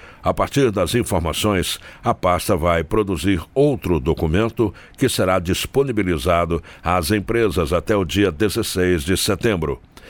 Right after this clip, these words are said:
Depois, as empresas devem promover a viabilidade das informações e, no dia trinta de setembro,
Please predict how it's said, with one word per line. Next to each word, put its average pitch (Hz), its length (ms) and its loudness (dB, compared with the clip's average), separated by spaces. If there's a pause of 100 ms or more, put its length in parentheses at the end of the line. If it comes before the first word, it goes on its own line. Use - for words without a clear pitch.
(300)
Depois, 139 500 2
as 131 140 2
empresas 98 540 2
devem 92 360 2
promover 92 680 2
a 76 120 0
viabilidade 90 1040 0
das 80 240 -2
informações 113 800 0
e, 151 60 2
no 135 140 0
dia 85 260 0
trinta 95 480 -2
de - 80 -8
setembro, 107 600 0